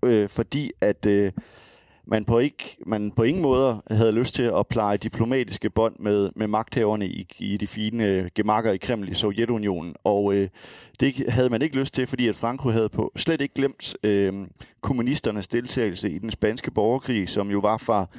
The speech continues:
seksogtredive til, til niogtredive. En borgerkrig, som jo udviklede sig til en meget, meget blodig og langvarig udmattelseskrig, som jo i sidste ende førte til, til sejr for, for Francos højreorienterede nationalister. Og faktisk, selvom de to fodboldforbund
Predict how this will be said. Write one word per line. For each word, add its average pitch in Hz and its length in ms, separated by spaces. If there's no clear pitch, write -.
seksogtredive 113 680
til, 98 360
til 117 180
niogtredive. 104 680
En 101 120
borgerkrig, 113 520
som 98 200
jo 90 220
udviklede 117 520
sig 95 180
til 101 220
en 90 120
meget, 120 220
meget 113 240
blodig 113 440
og 95 80
langvarig 104 580
udmattelseskrig, 110 920
som 98 160
jo 95 60
i 95 40
sidste 123 320
ende 101 140
førte 95 280
til, 95 400
til 107 120
sejr 98 320
for, 90 420
for 98 160
Francos 104 460
højreorienterede 104 1200
nationalister. 92 720
Og 113 100
faktisk, 143 320
selvom 147 240
de 123 100
to 165 300
fodboldforbund 113 840